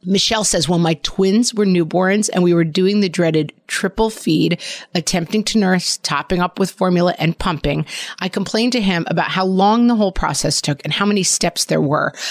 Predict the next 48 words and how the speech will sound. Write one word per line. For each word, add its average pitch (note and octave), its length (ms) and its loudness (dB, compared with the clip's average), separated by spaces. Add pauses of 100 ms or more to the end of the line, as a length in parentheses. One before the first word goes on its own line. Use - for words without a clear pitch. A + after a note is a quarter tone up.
(160)
I F#3 80 2
woke A3 240 0
up B3+ 80 -8
the D#4 80 0
next D4+ 320 0
morning E3 520 2
or B3 260 2
afternoon F#3 720 2
or G3 140 2
whenever F#3 400 2
it D#3+ 100 0
was - 460 0 (320)
to - 80 -2
find A3+ 320 0
that C#4+ 80 2
he A#3+ 160 0
had G3+ 100 0
removed F3+ 460 4
all F3+ 180 2
the G3 120 2
labels F3+ 580 2
from G#3 160 0
the F3+ 100 2
ready E3+ 240 2
to E3+ 80 0
feed D#3+ 300 -2
formula D#3 400 2
bottle D3 320 0
so F3 240 0
it - 40 4
would E3 120 0
be E3+ 180 -2
easier F3 400 2
for E3+ 200 -2
me E3 160 4
to D#3+ 200 0
open. G#3 540 0 (400)
I F3+ 80 -2
should F#3 220 -2
add, D3+ 240 -2
he G3 100 2
was D#3+ 160 0
working D3+ 260 0
ten-hour D#3 540 -2
shifts - 400 0
at - 120 -4
the E3+ 80 0
time. D#3+ 420 0